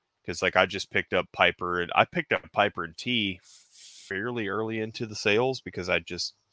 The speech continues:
I wanted those two. I didn't, I didn't necessarily need Orton, and I want Mean Gene as an elite, not as a retro.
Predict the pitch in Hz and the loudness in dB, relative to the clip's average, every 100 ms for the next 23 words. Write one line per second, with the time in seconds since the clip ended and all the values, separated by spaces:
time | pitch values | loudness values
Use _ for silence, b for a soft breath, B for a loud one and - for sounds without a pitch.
0 | _ _ _ _ _ _ _ _ - 90 | _ _ _ _ _ _ _ _ 4 4
1 | 95 92 87 87 90 - - 104 95 85 | 6 4 2 2 2 -2 0 2 4 2
2 | 95 90 90 - 95 104 90 92 - 87 | 0 -8 -8 0 4 4 2 0 0 -4
3 | - 98 87 85 85 90 95 92 - 95 | -2 0 0 -4 -2 0 0 -2 -2 0
4 | 95 90 87 85 _ _ _ _ _ _ | 0 -4 -12 -14 _ _ _ _ _ _
5 | - 87 90 87 101 107 101 90 95 87 | -4 2 4 8 6 8 4 4 -2 -2
6 | 90 92 90 85 87 85 95 92 - 87 | -4 -2 -2 -4 -2 -2 0 -2 -2 0
7 | 87 82 85 85 85 - 80 80 | 0 -2 -4 0 0 0 -4 -4